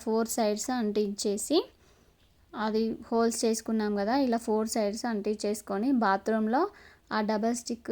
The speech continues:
టేప్ ఉంటుంది కదా, అది బ్యాక్ తీసేసి అలా అంటించుకోవాలి. ఇలా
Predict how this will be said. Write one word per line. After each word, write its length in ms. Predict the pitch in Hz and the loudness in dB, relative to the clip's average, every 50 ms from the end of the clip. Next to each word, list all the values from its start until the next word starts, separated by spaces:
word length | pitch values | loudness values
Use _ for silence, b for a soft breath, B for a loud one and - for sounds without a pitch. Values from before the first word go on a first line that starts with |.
| 214 - | -4 -2
టేప్ 180 | 220 214 214 - 214 214 | 0 -2 -2 -2 -2 -4
ఉంటుంది 240 | 208 - 208 202 202 | -2 0 0 0 2
కదా, 120 | 214 226 240 | 2 2 2
అది 80 | 233 202 190 196 | 0 0 0 2
బ్యాక్ 260 | 208 196 196 196 - - 202 196 | 2 2 0 0 -4 -6 -4 -2
తీసేసి 400 | 202 202 202 - 202 208 - - 277 269 | -2 -2 -2 -2 -2 -2 0 0 0 2
అలా 160 | 240 220 208 196 196 | 2 0 0 0 -2
అంటించుకోవాలి. 840 | 190 190 202 196 202 - - - 196 190 185 185 185 190 233 311 381 392 B B B B B B B B 233 | -2 -2 -2 -4 -4 -6 -6 -4 -2 -2 -2 -2 -2 0 2 2 2 0 B B B B B B B B 0
ఇలా 140 | 226 233 226 | 0 2 2